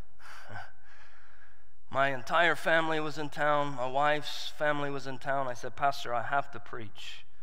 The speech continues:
this Sunday." And I preached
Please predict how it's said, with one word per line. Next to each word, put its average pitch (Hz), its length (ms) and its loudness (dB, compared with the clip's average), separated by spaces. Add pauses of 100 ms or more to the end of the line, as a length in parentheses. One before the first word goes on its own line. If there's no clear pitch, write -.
(280)
this 117 140 -2
Sunday." 104 480 -2 (1800)
And 127 100 0
I 165 80 2
preached - 680 0